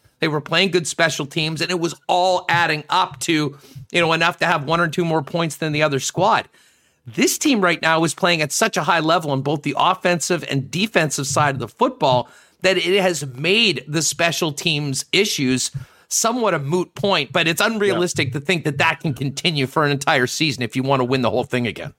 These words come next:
Speaker 2: Oh, absolutely. I mean, well, it's gonna come down to that one time when they're gonna have to kick that field goal to win a football game. Listen, they were very fortunate against Calgary. You know, Leggio getting that, obviously, procedure call, goes back, missed the first one, kicks it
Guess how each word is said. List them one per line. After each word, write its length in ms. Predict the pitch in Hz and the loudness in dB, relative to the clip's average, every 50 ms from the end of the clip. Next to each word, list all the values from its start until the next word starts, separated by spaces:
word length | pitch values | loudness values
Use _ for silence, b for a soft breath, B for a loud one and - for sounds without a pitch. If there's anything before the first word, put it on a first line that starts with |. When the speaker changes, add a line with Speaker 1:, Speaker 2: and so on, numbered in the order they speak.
| _ _ _ _ _ _ _ _ - | _ _ _ _ _ _ _ _ -2
Speaker 2:
Oh, 120 | 135 139 | 0 2
absolutely. 640 | 143 147 143 123 - 120 117 117 113 107 107 107 117 | 2 2 2 0 0 0 0 0 0 0 0 2 2
I 60 | 123 | 2
mean, 260 | 131 131 131 127 131 | 2 2 0 0 0
well, 220 | 123 139 151 139 120 131 | 0 0 0 0 0 0
it's 100 | 135 127 | 0 0
gonna 200 | - 196 196 175 | 0 0 0 0
come 160 | - 165 160 | 0 -2 -2
down 200 | 151 151 147 147 | 0 2 2 2
to 60 | 143 139 | 2 2
that 100 | 131 127 | 2 2
one 220 | 131 139 143 139 | 2 0 0 0
time 240 | - 143 135 139 135 | 0 0 0 0 0
when 80 | 131 | 0
they're 100 | 123 123 | 0 0
gonna 120 | 127 135 127 | 2 2 2
have 140 | 135 127 - | 0 0 -2
to 60 | 107 | -4
kick 220 | - - 165 143 | -4 -4 -2 0
that 180 | - 139 120 - | 0 0 0 0
field 160 | - 139 139 | 0 0 0
goal 100 | 131 127 | 2 2
to 60 | 120 117 | 2 4
win 140 | 127 135 | 2 2
a 60 | 123 110 | 0 0
football 380 | - 143 131 - 120 117 113 | -2 -2 0 0 0 0 0
game. 180 | 101 110 107 107 | 0 0 0 2
Listen, 220 | 143 160 - 143 | 0 0 0 0
they 80 | 160 156 | 2 2
were 100 | 143 139 | 2 2
very 240 | 139 170 180 175 151 | 2 2 2 0 0
fortunate 400 | - - 165 160 139 - 160 151 | 0 0 0 0 0 0 0 0
against 300 | 135 139 139 127 113 - | 2 2 0 0 -2 -2
Calgary. 480 | - 147 143 143 143 135 147 139 127 B B B B B B B | 0 2 2 2 2 0 -2 -2 -4 B B B B B B B
You 80 | B 123 | B 2
know, 100 | 127 123 | 2 4
Leggio 460 | 127 135 139 139 127 139 139 135 135 | 4 4 2 2 2 2 2 2 2
getting 200 | 131 135 127 123 | 2 0 0 2
that, 140 | 127 127 127 | 2 2 2
obviously, 380 | 131 135 135 135 127 - 135 | 2 2 2 0 0 -2 -2
procedure 460 | 117 - 110 104 - 147 143 127 135 | -4 -4 -2 0 0 0 0 0 -2
call, 260 | 123 - 139 131 127 131 | -2 0 2 2 2 2
goes 240 | 127 131 127 117 | 2 0 0 0
back, 340 | - 131 131 135 135 131 - | 0 0 2 2 0 0 -2
missed 220 | 120 135 139 143 - | -2 -2 -2 0 -2
the 80 | - | -4
first 300 | - 143 143 143 131 - | -2 0 0 0 0 0
one, 200 | 139 135 131 123 | 0 0 0 0
kicks 300 | 113 - 143 131 123 - | -2 -2 -2 -2 0 -2
it 100 | 135 - | -2 -2